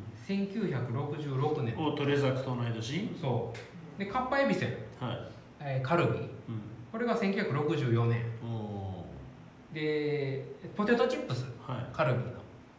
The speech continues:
Speaker 1: カルビばっかですけど、今。
Speaker 2: <laughs>
Speaker 1: 千九百七十五年。
Speaker 2: うん。
Speaker 1: よくこんなの調べたなと思うんですけど、
Speaker 2: ええ。
Speaker 1: ハウスバーモントカレー。
Speaker 2: う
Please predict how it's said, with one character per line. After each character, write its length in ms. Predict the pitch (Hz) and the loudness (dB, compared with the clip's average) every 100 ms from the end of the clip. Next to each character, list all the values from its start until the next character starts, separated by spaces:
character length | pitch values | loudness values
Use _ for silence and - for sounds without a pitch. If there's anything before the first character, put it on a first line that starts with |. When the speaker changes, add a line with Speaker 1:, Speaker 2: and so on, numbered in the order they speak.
| - - - - | -20 -20 -16 -2
Speaker 1:
カ 120 | 190 | 2
ル 100 | 147 | 4
ビ 100 | 117 | 4
ば 140 | 123 | 2
っ 40 | - | 0
か 60 | |
で 100 | - | -4
す 80 | - | -10
け 80 | - | -12
ど、 60 | - | -12
今。 180 | - - - 220 220 202 | -12 -4 4 6 6 4
Speaker 2:
<laughs> 480 | - - - - - | 2 0 -4 -8 2
Speaker 1:
千 140 | 233 | 4
九 100 | 175 | 6
百 100 | - | 4
七 240 | 151 180 165 | 4 6 4
十 160 | 120 | 4
五 140 | 110 113 | 2 2
年。 140 | 110 104 - - | 2 -2 -8 -4
Speaker 2:
う 1040 | 135 117 101 98 - - - - - - 123 | 0 0 0 -6 -10 -14 -18 -18 -16 -10 -4
ん。 40 | |
Speaker 1:
よ 100 | 127 | 0
く 140 | 175 - | -2 0
こ 100 | 170 | 2
ん 100 | 170 | 2
な 60 | |
の 80 | 143 | 2
調 120 | 131 185 | 2 2
べ 160 | - | 2
た 100 | 131 | 2
な 120 | 120 | 2
と 100 | 117 | 2
思 20 | 117 | 0
う 0 | |
ん 20 | |
で 60 | 110 | -2
す 100 | - | -4
け 60 | |
ど、 20 | - | -4
Speaker 2:
え 240 | 117 101 - | -2 -2 0
え。 20 | |
Speaker 1:
ハ 160 | 202 185 | 2 2
ウ 40 | |
ス 80 | 123 | 2
バ 200 | 143 147 | 4 4
ー 80 | 143 | 2
モ 40 | 131 | 0
ン 20 | |
ト 60 | |
カ 160 | 120 117 | -2 -2
レ 60 | |
ー。 40 | |
Speaker 2:
う 20 | 98 | -2